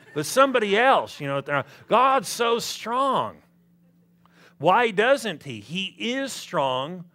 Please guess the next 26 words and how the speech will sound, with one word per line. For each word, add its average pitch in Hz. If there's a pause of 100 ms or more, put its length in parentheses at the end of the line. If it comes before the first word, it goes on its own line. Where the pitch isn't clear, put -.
(260)
He's 180
just 160
waiting 147
to 135
be 135
dispatched. 147 (260)
He 180
just 131
doesn't 180
invade. 143
He 170
gave 180
the 147
world 160
to 202
us. 233 (1600)
He 202
gave 190
us 254
dominion, 185 (380)
and 165
so 175
he 214
just 165
doesn't 185
invade. 185